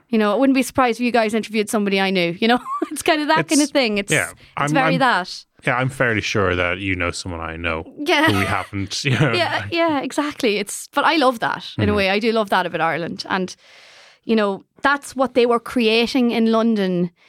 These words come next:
Speaker 1: in the late seventies and the early eighties. They were creating a, a strong London Irish community, and they were, you know, celebrating their identity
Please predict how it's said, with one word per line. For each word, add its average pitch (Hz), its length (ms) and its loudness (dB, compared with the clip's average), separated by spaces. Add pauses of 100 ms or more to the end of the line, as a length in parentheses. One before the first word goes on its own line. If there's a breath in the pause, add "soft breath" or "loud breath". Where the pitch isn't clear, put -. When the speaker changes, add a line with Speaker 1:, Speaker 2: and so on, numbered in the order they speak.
(340 soft breath)
Speaker 1:
in 208 140 2
the 202 60 2
late 220 200 0
seventies 185 460 0
and 175 100 2
the 180 140 2
early 175 240 0
eighties. 175 320 -2
They 202 100 0
were 185 120 0
creating 196 800 0
a, 170 280 -2
a 165 80 -10
strong 196 540 -2
London 185 340 0
Irish 175 300 0
community, 170 580 0
and 165 120 0
they 180 120 2
were, 175 260 0 (500 loud breath)
you 214 100 2
know, 180 80 0
celebrating 202 760 0
their 170 140 0
identity 170 720 -4